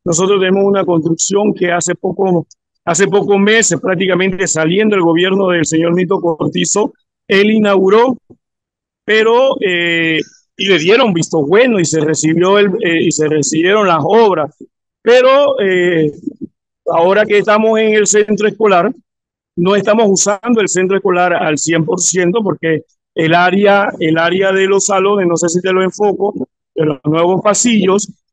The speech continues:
eh, no están siendo ocupados por todos los grupos de media, solamente por los sextos años. Pero tenemos un serio problema, por lo menos hoy está lloviendo, que ha empezado a llover,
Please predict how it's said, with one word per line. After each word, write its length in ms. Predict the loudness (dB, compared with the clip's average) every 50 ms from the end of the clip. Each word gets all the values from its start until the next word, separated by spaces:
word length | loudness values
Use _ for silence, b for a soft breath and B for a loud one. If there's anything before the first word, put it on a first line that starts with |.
| _ _ _ _ _
eh, 440 | -4 -2 0 2 2 2 2 0 0
no 320 | 0 0 0 0 0 0 0
están 480 | 0 0 0 0 0 0 0 -2 -2
siendo 320 | -4 -4 -2 0 0 0 0
ocupados 480 | 0 0 -2 0 0 0 0 0 -2
por 240 | -2 -4 -4 -4 -4
todos 340 | -2 0 2 4 4 4 4
los 120 | 4 2
grupos 420 | 2 0 0 0 0 -2 -2 0 0
de 80 | 0
media, 480 | 2 2 2 2 2 2 0 0 0 -2 -6 _ -16 -16 -16 _ _ _
solamente 580 | -6 -2 0 2 2 2 2 0 0 0 -2
por 180 | -2 -2 -2 0
los 120 | 0 -2
sextos 340 | -2 -2 -4 -2 -2 -2 0
años. 340 | 0 0 -2 -2 -2 -2 -4 -6 -10 -12 -14 -14 -14 -14 -14 -14 -10 -6
Pero 160 | -4 -2 -2
tenemos 300 | 0 0 0 2 2 2
un 80 | 2
serio 320 | 2 0 0 0 0 0 0
problema, 420 | 0 0 0 0 0 0 0 -2
por 200 | -2 -2 0 0
lo 100 | 0 2
menos 320 | 2 2 2 0 0 -2 -2 0 0
hoy 240 | 2 2 2 0 -2 -4 -6
está 260 | -6 -4 -4 -2 -2
lloviendo, 680 | 0 2 2 2 2 2 2 2 2 2 2 0 -2 -2
que 140 | -4 -4
ha 40 | -4
empezado 420 | -4 -2 -2 -2 -2 0 0 2 2
a 40 |
llover, 300 | 2 2 2 2 2 0